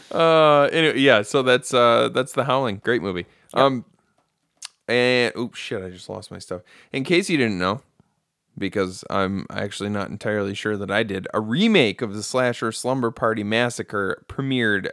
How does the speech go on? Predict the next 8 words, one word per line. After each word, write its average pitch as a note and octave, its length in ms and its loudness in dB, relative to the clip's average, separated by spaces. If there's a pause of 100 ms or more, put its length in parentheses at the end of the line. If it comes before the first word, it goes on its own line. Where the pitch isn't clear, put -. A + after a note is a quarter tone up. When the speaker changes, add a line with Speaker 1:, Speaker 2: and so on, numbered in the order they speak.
(140)
Speaker 1:
this A2 360 -4
year F#2+ 260 -4
on F2 140 -8
Sci-Fi, - 680 -8 (120)
Speaker 2:
Mm-hmm. A2 280 -16 (120)
Speaker 1:
uh, F#2 140 -6
around E2+ 300 -8
Halloween. F#2 560 -6